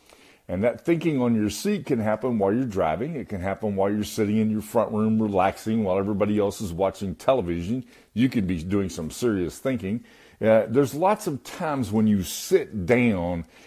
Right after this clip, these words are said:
and that gives you an opportunity to think. And that thinking process is so important in order for you to have a contribution to the world.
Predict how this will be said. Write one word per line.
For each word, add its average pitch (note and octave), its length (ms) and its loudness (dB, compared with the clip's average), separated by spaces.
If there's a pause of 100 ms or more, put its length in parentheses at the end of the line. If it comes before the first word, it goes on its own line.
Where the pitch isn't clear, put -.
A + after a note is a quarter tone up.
(100)
and G2 260 0
that A2+ 480 0
gives G#2+ 280 2
you G#2 220 2
an G2 180 -4
opportunity F2 920 -4
to - 260 -12
think. - 640 -10 (380)
And G#2+ 360 2 (180)
that - 280 0 (100)
thinking B2+ 460 0
process F2+ 640 0
is D#2 100 -10
so G3 420 -4
important D2+ 600 -6
in F2+ 120 -6
order G#2 220 -4
for G2 220 -8
you F#2+ 200 -4
to F#2 120 -6
have F2 180 -6
a D#2+ 60 -8
contribution D#2+ 880 -8
to E2+ 180 -10
the D2 100 -14
world. D2 500 -8